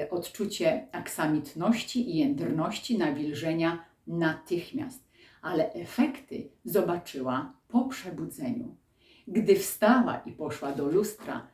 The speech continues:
mówi: „Wow!” Tak wyglądała, że powiedziała: „Mogę teraz iść do miasta, nie muszę nawet się myć ani malować”.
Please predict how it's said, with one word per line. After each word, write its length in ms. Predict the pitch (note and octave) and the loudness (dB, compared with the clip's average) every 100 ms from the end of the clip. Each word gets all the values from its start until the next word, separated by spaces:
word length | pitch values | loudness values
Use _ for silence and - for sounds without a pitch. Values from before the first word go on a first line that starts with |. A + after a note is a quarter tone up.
| _ | _
mówi: 500 | F#3 F3+ E3 E3+ E3+ | 2 2 4 0 -2
„Wow!” 920 | F#3 F3 E3 E3 F3+ F#3 D3+ - - - _ _ _ _ - _ - | 2 2 4 8 8 8 6 2 -6 -14 _ _ _ _ -20 _ 4
Tak 380 | A#3+ C#4 - D#3+ | 6 6 0 2
wyglądała, 960 | F3 F3 E3 C#3+ C#3+ D3 C#3 C#3 - - | 4 6 4 2 2 0 2 0 -2 -8
że 140 | E3 | -8
powiedziała: 720 | - B2 C#3 D#3 D3+ D3 D3+ - | -4 0 0 2 2 0 -2 -4
„Mogę 480 | E3+ G3 B3+ B3 B3 | 4 10 10 8 4
teraz 540 | - C3+ C#3+ C#3+ - - | -2 -2 -2 -4 -12 -10
iść 340 | C3 - - - | -8 -8 -12 0
do 140 | F3 | 2
miasta, 460 | F3 G#3+ A#3 - - | 4 6 4 2 -2
nie 280 | D#3 D#3 D3 | 2 2 2
muszę 340 | - - D3 | -2 -4 -2
nawet 440 | D#3+ G3+ B3+ A#3+ - | 4 4 6 4 0
się 200 | C#3 C3+ | -2 4
myć 380 | C#3 C#3+ - - - | 4 4 -4 -16 -6
ani 300 | D3 D3 C#3+ | -2 0 0
malować”. 680 | C3+ D#3 D3+ - - - | 0 0 -4 -6 -10 -16